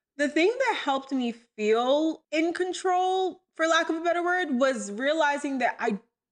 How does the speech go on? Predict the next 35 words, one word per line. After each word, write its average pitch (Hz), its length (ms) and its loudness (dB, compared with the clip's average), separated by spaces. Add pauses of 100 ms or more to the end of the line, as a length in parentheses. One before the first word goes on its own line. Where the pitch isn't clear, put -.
(120)
can't - 320 0
control 190 440 -2
everything. - 600 -10
It's 285 120 -2
ironic, 269 560 4
yes, 240 480 0
but 262 320 -2
that 311 240 2
was 392 360 0 (240)
a 269 80 0
really, 277 400 2
really 285 240 0
freeing 233 380 -2
thought. 196 360 2
I 247 80 -2
think 294 300 -2 (400)
when 294 180 4
you 359 220 4
feel 262 500 0 (100)
as 220 300 -2
if 226 420 -4
everything 285 600 2
is 214 100 2
within 214 300 0
your 208 120 0
control, 220 360 -2
and 220 100 2
I 220 40 0
know 262 180 2
some 247 520 0
people 233 440 2
who 220 280 -2
talk 214 240 0
about 202 200 2
manifestation 202 800 -2